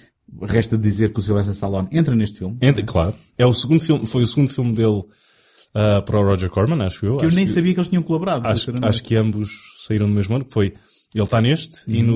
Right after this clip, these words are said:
Speaker 2: no Death Race two thousand.
Speaker 1: Ah, claro que sim, obviamente.
Speaker 2: Então.
Speaker 1: Sim, sim, claro. Ahm, mas se há alguma coisa que a gente aprendeu é que o Al Capone, eh, não, não, era um homem impulsivo e que fazia tudo à lei da bala e que pensava
Speaker 2: Uhum.
Speaker 1: que era pela força que,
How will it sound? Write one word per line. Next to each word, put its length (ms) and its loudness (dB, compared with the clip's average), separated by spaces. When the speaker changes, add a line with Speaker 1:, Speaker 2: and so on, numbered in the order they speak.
Speaker 2:
no 60 0
Death 260 0
Race 340 0
two 120 -2
thousand. 440 -2
Speaker 1:
Ah, 280 0
claro 220 2
que 60 -10
sim, 460 0
obviamente. 640 2
Speaker 2:
Então. 160 -8
Speaker 1:
Sim, 240 -2
sim, 220 -6
claro. 260 -6
Ahm, 520 0
mas 680 0
se 160 -4
há 60 2
alguma 240 0
coisa 220 0
que 60 -2
a 40 2
gente 200 2
aprendeu 480 2
é 100 -2
que 100 -6
o 40 0
Al 100 0
Capone, 560 0
eh, 240 -8
não, 400 0
não, 280 -2
era 200 0
um 140 2
homem 420 0
impulsivo 560 0
e 60 2
que 60 -12
fazia 240 0
tudo 200 -2
à 60 2
lei 140 2
da 120 -2
bala 280 -2
e 40 -4
que 80 -18
pensava 400 -4
Speaker 2:
Uhum. 100 0
Speaker 1:
que 460 -4
era 180 2
pela 340 0
força 440 -4
que, 220 -8